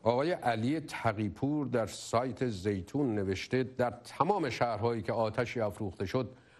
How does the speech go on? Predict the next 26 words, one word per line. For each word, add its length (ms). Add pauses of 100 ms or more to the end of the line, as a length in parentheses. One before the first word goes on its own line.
(140)
بانک 340
ها 180
هیزم 400
اصلی 500
این 160
آتش 400
بودند." 480 (1300)
چرا 320
بانک 280
ها 80
اینچنین 400
در 160
آتش 380
خشم 880
طبقات 760
ضعیف 580
و 60
فقیر 420
جامعه 340
سوختند؟ 640 (300)
مردم 360
هر 180
روز 280
در 100
خبرها 760
می‌شنیدند 1080